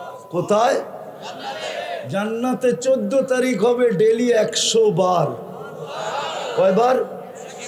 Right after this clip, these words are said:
কয়শো বার? তোমরা ভালো মতে বুঝবো না, হুজুররা ভালো মতে বুঝবে। হইতে পারে শীতের দিন বালিশও কামড়াইতে পারে।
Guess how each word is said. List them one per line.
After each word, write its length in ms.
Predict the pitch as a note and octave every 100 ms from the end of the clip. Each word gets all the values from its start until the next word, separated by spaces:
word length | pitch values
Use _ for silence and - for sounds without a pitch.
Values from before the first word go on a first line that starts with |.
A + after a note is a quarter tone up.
| - - - - - - - - -
কয়শো 340 | E3+ E3+ G#3+
বার? 200 | A3 B3+ - - - - - - - - - - - - -
তোমরা 260 | G3 G3 B3
ভালো 440 | A3+ A#3+ C4 C4+
মতে 140 | C4+ C4
বুঝবো 380 | A#3 G3 A3+ A3
না, 140 | F#3
হুজুররা 480 | F#3 - A3 G#3 G3+
ভালো 300 | G3 G#3+ G#3+
মতে 160 | G3+ G3
বুঝবে। 680 | E3+ C#3+ D3 - - - - - - - C#5 C#5+ - - - -
হইতে 320 | F#3+ - A#3+
পারে 320 | B3 B3 A#3+
শীতের 520 | - A3+ - B3 G#3+
দিন 160 | A3 G3+
বালিশও 440 | G#3 G#3+ A3 A3+
কামড়াইতে 520 | - G3+ G3+ G3 F#3 E3
পারে। 260 | D#3 -